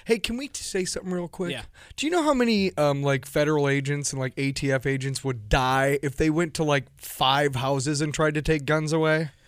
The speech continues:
Speaker 2: Oh, yeah, we have more
Speaker 1: It's
Speaker 2: gu-
Speaker 1: a fucking fortified house with fucking guns in it.
Speaker 2: We, we have more guns than people.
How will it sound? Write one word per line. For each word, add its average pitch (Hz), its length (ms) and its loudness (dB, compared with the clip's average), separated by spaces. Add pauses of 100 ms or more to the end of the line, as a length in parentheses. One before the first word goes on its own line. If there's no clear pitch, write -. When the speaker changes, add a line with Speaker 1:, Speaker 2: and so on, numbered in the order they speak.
(260)
Speaker 2:
Oh, 196 180 0
yeah, 165 160 2
we 139 120 -2
have 185 100 0
more 190 160 -2
Speaker 1:
It's 339 200 6
Speaker 2:
gu- 370 60 6
Speaker 1:
a - 40 2
fucking 349 480 6
fortified 339 680 6
house 330 380 0
with 339 200 -6
fucking 359 500 -6
guns 381 400 0
in 302 200 0
it. 156 420 -4
Speaker 2:
We, 190 320 -10
we 170 200 -4
have 214 200 -2
more 190 280 -2
guns 160 480 0
than 139 180 -6
people. - 460 -8